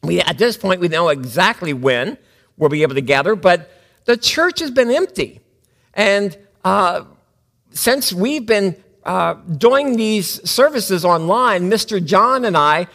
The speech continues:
have been the only ones in the sanctuary. So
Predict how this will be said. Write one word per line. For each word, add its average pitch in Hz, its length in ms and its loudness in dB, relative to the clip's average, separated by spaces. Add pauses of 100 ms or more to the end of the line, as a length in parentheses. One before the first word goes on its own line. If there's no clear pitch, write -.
(140)
have 214 140 -4
been 214 160 2
the 214 180 2
only 269 220 0
ones 247 500 0
in 233 400 0
the 233 80 -6
sanctuary. 202 880 -2 (560)
So 240 580 2